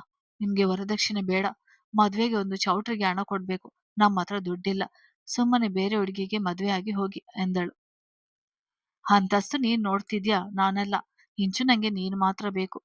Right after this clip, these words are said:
ನಿನ್ನ ಆಸ್ತಿ ಅಲ್ಲ. ಅರ್ಥ ಮಾಡ್ಕೊ. ನೀನೇ ಏನೇನು ಊಹಿಸ್ಕೊಳ್ಬೇಡ. ನಿಮ್ಮ ಅಪ್ಪನೂ ಟೀಚರ್ ತಾನೇ, ಇನ್ನೇನು?" ಎಂದ ಅವಳ ಕೆನ್ನೆಗೆ ಮುತ್ತಿಟ್ಟು. "ಊಹಿಸುದಲ್ಲ ಸಾತ್ವಿಕ್, ವಾಸ್ತವ ಇದು. ಇವತ್ತು ನಾವಿಬ್ಬರು ಪ್ರೀತಿಸಿದವರು ಅಂತ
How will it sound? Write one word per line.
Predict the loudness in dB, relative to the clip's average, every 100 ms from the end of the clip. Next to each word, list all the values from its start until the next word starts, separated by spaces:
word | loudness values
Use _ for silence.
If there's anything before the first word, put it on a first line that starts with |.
| -2
ನಿನ್ನ | 0 2
ಆಸ್ತಿ | 0 -2 -4 -2
ಅಲ್ಲ. | 0 -2 _ _ _ -2
ಅರ್ಥ | -2 0 0
ಮಾಡ್ಕೊ. | 2 2 -2 -6 -8 _ _ _ _
ನೀನೇ | 2 2 2 0
ಏನೇನು | 0 -2 0
ಊಹಿಸ್ಕೊಳ್ಬೇಡ. | -2 -2 -2 -2 0 -2 -4 _ -4
ನಿಮ್ಮ | 2 4
ಅಪ್ಪನೂ | 4 0 -4 -2
ಟೀಚರ್ | -4 -4 -4 -2
ತಾನೇ, | -2 -2 -4 -8 _ _ _ -2
ಇನ್ನೇನು?" | 2 4 2 -2 -10 _ _ _ _ -4
ಎಂದ | -2 0 -2 _ _ 0
ಅವಳ | 2 2
ಕೆನ್ನೆಗೆ | -4 -8 -4 -4
ಮುತ್ತಿಟ್ಟು. | -2 -4 -6 -6 -6 -14 _ _ _ _ _ _ _ _ _ _ _
"ಊಹಿಸುದಲ್ಲ | 2 4 2 0 0 0
ಸಾತ್ವಿಕ್, | 0 0 -2 -10 -6
ವಾಸ್ತವ | 2 2 2 -4 -4
ಇದು. | -4 -6 -10 _ _ _ _ _
ಇವತ್ತು | -2 0 0
ನಾವಿಬ್ಬರು | 0 0 -2 -4 -2
ಪ್ರೀತಿಸಿದವರು | -6 -6 -8 -4 -4 -4
ಅಂತ | -4